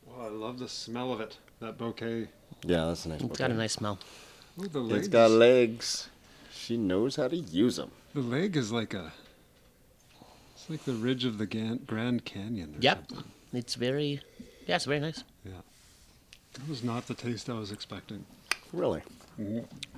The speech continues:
Speaker 3: No, it tastes different than it smells, for sure. It's tough to give a rank and rating to this one because it's the first one, right?
Speaker 1: Yeah.
Speaker 2: Absolutely.
Speaker 1: That's why we should just rate.
Speaker 2: Ra-, rate them.
Speaker 1: Rate it first,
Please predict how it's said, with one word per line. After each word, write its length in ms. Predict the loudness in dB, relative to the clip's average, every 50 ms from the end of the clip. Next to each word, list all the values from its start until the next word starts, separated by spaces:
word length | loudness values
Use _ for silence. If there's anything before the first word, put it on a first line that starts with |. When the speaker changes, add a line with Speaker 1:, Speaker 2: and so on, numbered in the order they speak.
| -16 -14 -14 -16 -16 -18 -18 -18 -18 -18 -18 -18 -18 -18 -20 -20 -20 -20 -20 -20 -20 -20 -20 -20 -20 -12 -10 -10 -10 -10 -10 -10 -8 -8 -8 -8 -10 -4 0
Speaker 3:
No, 200 | 2 2 2 0
it 100 | -2 -6
tastes 280 | -6 -4 -4 -4 -4 -4
different 240 | -4 -4 -4 -4 -6
than 120 | -6 -6
it 60 | -4
smells, 300 | -4 -4 -4 -4 -4 -6
for 100 | -6 -4
sure. 260 | -4 -2 -2 -2 -2 -4 -8 -14 -18 -20 -20 -20 -20 -20 -20 -20 -20 -20 -20 -20 -20 -20 -20 -20 -20 -20 -20 -20 -20 -20 -20 -20 -20 -20 -20 -20 -10 -6
It's 160 | -2 2 4
tough 160 | 4 4 4 2
to 60 | 0
give 100 | 0 0
a 80 | 2 2
rank 300 | 2 2 2 0 -2 -4
and 160 | -6 -6 -4
rating 320 | -4 -2 -2 -4 -4 -8
to 100 | -10 -10
this 200 | -8 -8 -8 -8
one 140 | -8 -10 -12
because 280 | -12 -12 -12 -12 -10 -10
it's 400 | -10 -8 -6 -4 -2 -2 -2 -4 -8 -14 -20 -20 -18 -18 -18 -18 -18 -20 -16 -12
the 80 | -12 -8
first 320 | -2 0 0 0 0 0
one, 220 | -2 -2 -2 -4 -4
right? 260 | -4 -4 -4 -6 -8 -12 -16 -18 -18 -18 -18 -14 -10
Speaker 1:
Yeah. 60 | -8 -8
Speaker 2:
Absolutely. 480 | -8 -8 -10 -8 -6 -4 -4 -6 -8 -12 -16 -18 -20 -20 -20 -16 -12
Speaker 1:
That's 160 | -12 -10 -8
why 160 | -6 -6 -6 -6
we 120 | -8 -10
should 140 | -12 -12 -12
just 160 | -12 -12 -12 -12 -10 -8
rate. 180 | -8 -6 -4 -2
Speaker 2:
Ra-, 340 | 2 4 4 6 6 4 2 -2 -4
rate 360 | 0 4 6 6 6 4 0
them. 260 | -4 -6 -6 -6 -8 -12 -8
Speaker 1:
Rate 240 | -4 -2 0 0 2
it 140 | 0 0 -2
first, 360 | -2 -2 -2 -2 -2 -4 -8